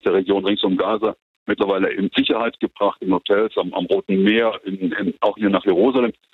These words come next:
Das sind die gleichen Leute. Es gibt natürlich Stimmen und auch in der Regierung, äh, gibt's mittlerweile einige, die sagen, wir haben da viel falsch gemacht. Aber was halt, äh, der Tenor ist im Moment im Land, äh, jetzt müssen wir erstmal siegen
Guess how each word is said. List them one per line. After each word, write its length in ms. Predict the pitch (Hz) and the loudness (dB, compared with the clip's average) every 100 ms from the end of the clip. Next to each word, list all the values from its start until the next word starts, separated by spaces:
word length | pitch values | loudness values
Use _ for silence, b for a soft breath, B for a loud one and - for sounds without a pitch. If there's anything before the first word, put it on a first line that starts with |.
| - | -4
Das 80 | - | 2
sind 100 | 139 | 2
die 80 | 139 | 2
gleichen 360 | 131 139 131 | 0 0 2
Leute. 300 | 120 120 110 - _ | 2 2 -2 -6 _
Es 140 | 127 - | -8 -4
gibt 220 | 175 - | -4 0
natürlich 400 | 156 - 110 95 | -2 2 2 2
Stimmen 240 | - 143 139 | 0 0 0
und 120 | 117 | 0
auch 140 | 120 | -2
in 80 | 135 | 0
der 80 | 110 | 0
Regierung, 540 | 107 - 156 - 147 - | 0 0 2 4 2 -2
äh, 160 | 120 107 - | -6 -6 -4
gibt's 220 | 127 - - | -6 -4 -6
mittlerweile 420 | - 127 113 104 | 0 2 4 2
einige, 320 | 104 131 117 | 2 0 0
die 60 | 110 | -2
sagen, 200 | 117 110 | -2 -2
wir 140 | 107 - | -2 -2
haben 200 | 151 240 | 0 2
da 120 | - | 2
viel 240 | - 311 | 2 2
falsch 280 | - 233 - | 2 -4 -2
gemacht. 300 | - 131 - _ b b _ | 2 2 0 _ b b _
Aber 260 | 117 117 123 - | -2 0 0 -2
was 160 | 147 - | -6 -2
halt, 260 | 160 - 143 | -4 0 2
äh, 160 | 131 - _ _ - | 2 0 _ _ -2
der 160 | 113 - | -2 2
Tenor 360 | 139 170 131 | 2 4 2
ist 160 | 127 - | 0 0
im 80 | 110 | 0
Moment 320 | - 262 - - | 2 0 -2 -2
im 180 | - 214 | 0 2
Land, 340 | 208 269 - - b b _ - | 2 2 -2 -4 b b _ -2
äh, 180 | 123 - _ - - | 0 0 _ -12 -2
jetzt 200 | 139 - | 0 2
müssen 180 | 131 123 | 2 2
wir 80 | 113 | 0
erstmal 400 | - 127 117 - - 135 | 0 0 0 -4 -10 -6
siegen 400 | 131 180 196 165 | -2 2 2 2